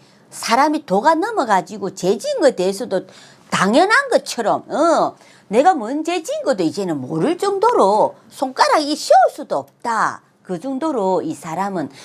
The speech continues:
심보가 나쁜지 천성이 타고날 적에, 어,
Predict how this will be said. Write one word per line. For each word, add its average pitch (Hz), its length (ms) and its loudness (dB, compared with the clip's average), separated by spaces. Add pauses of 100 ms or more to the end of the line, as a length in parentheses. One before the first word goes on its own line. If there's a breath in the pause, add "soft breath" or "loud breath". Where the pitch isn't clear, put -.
(240 loud breath)
심보가 202 720 0
나쁜지 151 800 -6
천성이 302 500 -2
타고날 - 560 2
적에, 196 380 2 (380 loud breath)
어, 269 400 4